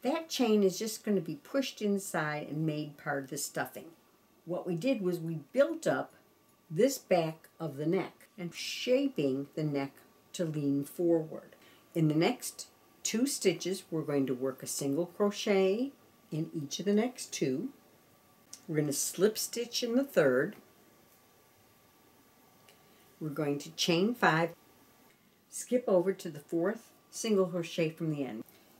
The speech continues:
And we're gonna do a slip stitch there,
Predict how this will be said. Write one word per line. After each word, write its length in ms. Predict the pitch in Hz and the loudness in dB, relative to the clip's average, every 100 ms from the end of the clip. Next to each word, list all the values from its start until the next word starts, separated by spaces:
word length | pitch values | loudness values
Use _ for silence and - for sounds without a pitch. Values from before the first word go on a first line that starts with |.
| - | -4
And 240 | 160 143 | -2 -2
we're 100 | 143 | -4
gonna 260 | 135 131 123 | -4 -4 -4
do 260 | 131 127 - | -6 -8 -8
a 80 | 139 | -6
slip 400 | - - 139 - | -6 -4 -8 -8
stitch 420 | - 254 254 - | 0 0 0 0
there, 480 | 196 180 180 185 | 4 6 6 4